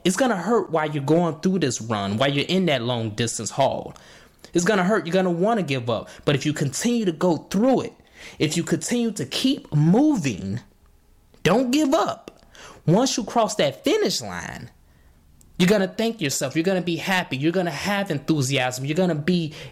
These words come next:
joyful that you continue to go through it and you gain success. Discipline is never pleasant in the moment. It's never pleasant in the moment when you're out of breath, when you're tired, when you're discouraged. But what is pleasant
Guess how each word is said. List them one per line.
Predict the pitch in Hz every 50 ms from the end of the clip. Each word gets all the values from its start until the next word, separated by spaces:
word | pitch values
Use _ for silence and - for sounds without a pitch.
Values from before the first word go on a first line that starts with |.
| - - _ _ - -
joyful | 147 131 - 185 220 233 226 - - - - - - - - - - -
that | - 160 156 -
you | 160
continue | - 180 - - - 208 196 175
to | 160
go | 151 156 156 139
through | 135 - - 196 226 233 208
it | 180 -
and | 156 151 147
you | 156 156
gain | 143 - 165 165 160 151
success. | 147 - - 131 - - - 202 - 135 - - - - - - - _ _ _ - - - - _ _ _ _ _ _ - _ _ _ - - - - - - -
Discipline | - 226 233 - 240 - - 226 208 190
is | 151 180 -
never | 180 185 190 180
pleasant | - - - - 202 196 120 120 113 -
in | - 127 123
the | 113
moment. | 113 113 110 98 101 98 92 - - -
It's | 165 160
never | 175 196 226 233 220
pleasant | 196 208 - 233 220 233 220 208 190 160
in | 170 170
the | 156
moment | 143 147 165 170 165 151 139 131
when | 156 156
you're | 143 139 -
out | - 156 143
of | 139 127
breath, | 120 120 127 120 117 -
when | 135 131 123
you're | 123 113
tired, | - - - 175 160 147 135 127 113
when | 135 139
you're | 131 131 127
discouraged. | 117 120 - - - - - 175 165 139 120 117 - - - - 190 -
But | 170 151
what | 151 170 165 151 - -
is | - 233 277 302 277 262
pleasant | - - - 160 123 110 104 120 117 117 -